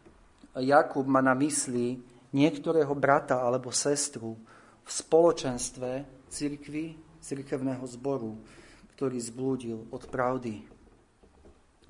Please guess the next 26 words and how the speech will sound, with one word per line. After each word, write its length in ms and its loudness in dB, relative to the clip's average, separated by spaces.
A, 160 0
alebo 160 -6
píše 480 -4
niekto 560 -2
medzi 400 -6
vami. 320 -4
A 80 2
rovnako, 400 6
keď 160 -2
si 80 -6
zoberieme 320 2
kontext 560 0
týchto 240 -4
veršov, 400 -4
vieme, 240 0
že 80 -4
predtým 560 -2
Jakub 480 -2
hovoril 320 -2
o 120 -6
spoločenstve 840 -2
cirkvi, 480 -10
hovoril 320 -4
o 100 -2
tom, 220 -6
ako 320 -6